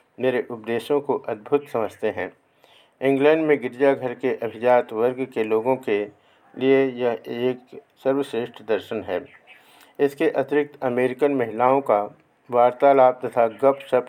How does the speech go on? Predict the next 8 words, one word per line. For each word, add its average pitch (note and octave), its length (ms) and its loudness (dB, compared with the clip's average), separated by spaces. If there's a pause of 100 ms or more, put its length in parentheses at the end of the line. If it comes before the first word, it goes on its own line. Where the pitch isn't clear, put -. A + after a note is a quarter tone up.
की A#2 120 -6
विशिष्टताएं A2+ 1120 -2 (600)
इंग्लैंड C#3 460 2
में C3 120 -4
नहीं A2 240 -8
पाई G#2+ 260 2
जाती G2 320 -4
है। - 200 -12